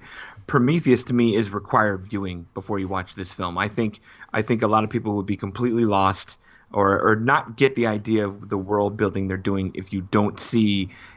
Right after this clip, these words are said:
and, and, and, and step into, like you said, that heady science fiction that Prometheus establishes, because this is a true, a true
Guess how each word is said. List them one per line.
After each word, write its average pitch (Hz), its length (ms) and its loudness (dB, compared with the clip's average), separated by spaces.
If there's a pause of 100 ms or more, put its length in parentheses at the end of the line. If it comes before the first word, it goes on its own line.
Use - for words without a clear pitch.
(140)
and, 98 400 2
and, 95 360 0
and, 98 200 0
and 92 260 -2
step - 320 0
into, 113 560 2 (340)
like 101 200 -2
you 123 100 6
said, 95 240 2
that 92 160 -2
heady 107 320 0
science 98 480 -2
fiction - 540 -4 (380)
that 98 180 -2
Prometheus 101 560 0
establishes, 95 560 -4
because - 340 -6 (240)
this 139 220 4
is 113 120 4
a 107 60 4
true, 139 760 4
a 104 140 2
true 104 640 0